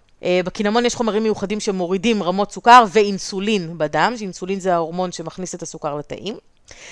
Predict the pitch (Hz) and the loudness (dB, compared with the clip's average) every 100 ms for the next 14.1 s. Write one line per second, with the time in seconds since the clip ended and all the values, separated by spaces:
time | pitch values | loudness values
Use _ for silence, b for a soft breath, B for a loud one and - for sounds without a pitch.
0 | B - 165 - 214 220 - 240 240 247 | B -4 -4 -2 2 2 4 6 6 4
1 | 208 170 156 156 165 160 196 190 175 202 | -2 -2 -4 -8 -8 -6 -4 -4 -4 -2
2 | 190 190 165 160 156 - 185 170 214 214 | -2 -2 -2 -2 -4 -4 -6 0 2 4
3 | 202 180 - 180 190 170 160 185 180 165 | 2 -2 -6 -4 -4 -6 -8 -8 -8 -4
4 | 165 165 - - 240 320 339 B B B | 0 -2 -4 -2 2 2 -2 B B B
5 | B - 180 170 - - 165 165 202 202 | B 0 0 0 -8 -2 -2 -2 -4 0
6 | 262 226 202 220 220 165 214 220 202 190 | 2 2 0 2 0 2 2 2 -4 -6
7 | 180 180 214 180 185 190 170 175 175 165 | -8 2 4 4 0 -2 -6 -10 -10 -10
8 | 165 160 147 170 254 240 - 175 185 226 | -12 -8 -2 6 6 6 0 0 4 4
9 | 208 175 156 - 160 185 - 180 202 185 | 2 -2 -6 -8 -6 -6 -6 -4 -4 -4
10 | 160 - 185 247 190 175 175 165 170 175 | -6 -8 -6 -6 -6 -8 -8 -8 -8 -10
11 | 151 160 - 220 233 277 277 392 - - | -10 -10 -8 -8 -6 -4 -2 -2 -4 -20
12 | _ 170 190 202 240 294 277 208 285 370 | _ -6 -4 0 2 2 2 0 2 2
13 | - 220 196 226 262 240 247 262 - 294 | 2 0 4 6 6 4 2 -2 -2 6